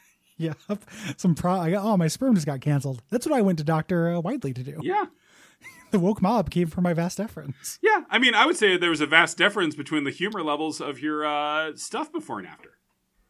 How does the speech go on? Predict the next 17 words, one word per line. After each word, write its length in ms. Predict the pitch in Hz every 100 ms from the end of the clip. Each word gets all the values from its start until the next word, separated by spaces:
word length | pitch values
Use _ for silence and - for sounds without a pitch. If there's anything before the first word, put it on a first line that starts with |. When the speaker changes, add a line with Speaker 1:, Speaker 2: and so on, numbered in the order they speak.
| _ _ _ - - -
Speaker 1:
I 460 | 247 175 160 143 139 156 156 -
m-, 160 | 147
make, 180 | 147 135
still 220 | - 151
make 160 | 131 127
good 160 | 131
jokes. 480 | 117 127 131 - - _ _ -
That's 140 | 208 208
Speaker 2:
No, 60 |
I 200 | 262 196
meant, 140 | 269 262
Speaker 1:
unthankful. 60 | 196
Speaker 2:
I 40 |
meant 160 | 220 180
for 80 | 170
your 120 | 131
cum. 420 | - 170 98